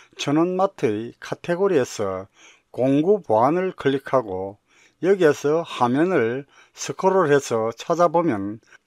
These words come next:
에스티씨 다시 천이 노출된 것이 보이는데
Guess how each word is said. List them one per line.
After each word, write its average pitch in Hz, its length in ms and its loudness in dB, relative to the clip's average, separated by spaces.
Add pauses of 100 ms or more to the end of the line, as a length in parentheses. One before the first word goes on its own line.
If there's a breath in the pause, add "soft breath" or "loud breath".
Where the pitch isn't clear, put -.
(140)
에스티씨 170 760 -4
다시 156 320 -6
천이 135 560 -2 (420 soft breath)
노출된 175 640 0
것이 113 520 -4
보이는데 107 800 -2